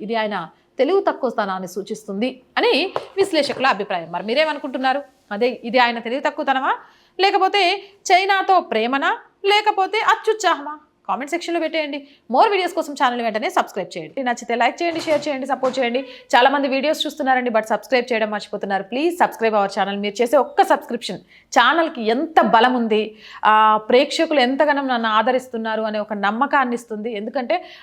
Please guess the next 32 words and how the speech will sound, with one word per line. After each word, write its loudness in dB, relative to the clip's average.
ఆర్థికంగా 2
ఈ -4
ఛానల్ -4
ఎదుర్కొనే -4
సమస్యలు -2
అంతా 2
ఇంత -4
కాదు. -2
చూసే -6
వాళ్ళకు 0
చాలా 4
ఈజీ -2
అనిపిస్తుందండి. -6
ఏముందమ్మా, 2
ఒక 2
రాకా 6
సుధాకర్ 2
గారు 2
కెమెరా 0
పెట్టి -4
చేస్తున్నారు, -6
కామెంట్స్లో 0
వచ్చే 0
చెప్తున్నారు, -4
లేకపోతే -4
ఇంకొకరు 0
ఉదాహరణ 0
చూపించి -8
ఒక -8
కెమెరా -2
పెట్టి -6
చేసేస్తున్నారు. -4